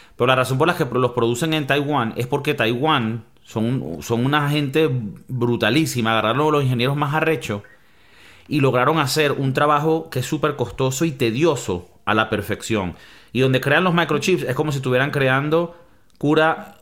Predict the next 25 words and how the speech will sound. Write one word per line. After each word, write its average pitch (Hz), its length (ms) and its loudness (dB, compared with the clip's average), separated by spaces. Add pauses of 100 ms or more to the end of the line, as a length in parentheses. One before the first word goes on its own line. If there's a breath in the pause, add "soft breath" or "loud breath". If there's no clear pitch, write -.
(120)
curas 160 280 2
para 151 180 2
enfermedades. 110 560 0
Todo 131 140 2
el 131 60 0
mundo 139 180 0
está 135 540 -2 (360)
con 117 320 -2
máscaras, 131 560 2
con 117 220 0
vainas, 135 500 0
todo 131 160 2
está 131 200 0
hermetizado, 131 640 0
porque 123 380 -2
si 160 200 -4
un 180 220 0
polvo 185 400 4
le 131 140 2
cae 139 140 2
a 160 40 4
un 160 80 0
microchip, 160 640 -2 (600 soft breath)
jode 127 280 0
todo. 98 360 0